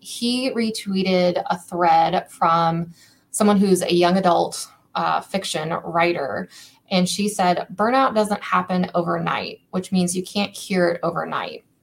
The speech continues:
It's not a take a bath, read a book, eat some cake kind of thing. It's the result of repeated stress, toxic work habits slash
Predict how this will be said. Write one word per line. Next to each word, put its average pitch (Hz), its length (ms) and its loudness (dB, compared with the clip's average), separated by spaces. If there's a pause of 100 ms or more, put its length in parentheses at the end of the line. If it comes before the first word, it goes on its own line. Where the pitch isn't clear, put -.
(140)
It's 190 160 0
not 196 220 6
a 180 300 2
take 214 260 -4
a 208 80 2
bath, 185 460 2
read 180 200 0
a 180 40 0
book, 175 380 0
eat - 200 -6
some 180 180 -2
cake 170 360 -8
kind 165 240 -4
of 165 100 -8
thing. 160 380 -6 (400)
It's - 140 -12
the 190 80 -2
result 190 440 4
of 180 120 -2
repeated 185 440 -2
stress, 202 600 2
toxic 185 480 -4
work 185 180 -2
habits 175 460 0
slash 170 380 -2